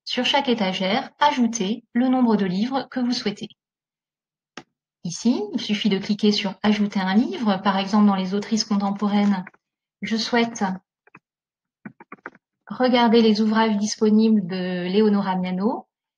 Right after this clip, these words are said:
Ça tombe bien, Contour du jour qui vient est un livre qu'on m'a conseillé.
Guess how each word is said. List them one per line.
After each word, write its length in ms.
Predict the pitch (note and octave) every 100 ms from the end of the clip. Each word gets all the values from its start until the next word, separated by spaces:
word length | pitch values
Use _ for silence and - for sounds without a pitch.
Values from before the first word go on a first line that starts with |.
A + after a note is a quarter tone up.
| _ _
Ça 200 | - C4
tombe 220 | C4 A3+
bien, 400 | F3+ F3+ A#3 C#4+
Contour 360 | C4+ B3+ C4 B3+
du 100 | A3
jour 200 | G#3+ G#3
qui 180 | - G3+
vient 340 | G3 G#3+ C#4 - _ _ _ -
est 180 | G#3
un 80 | G#3+
livre 240 | A3 A3 -
qu'on 120 | G3+
m'a 120 | F#3+
conseillé. 640 | A3 A#3 A3 F3+ F#3+ D4+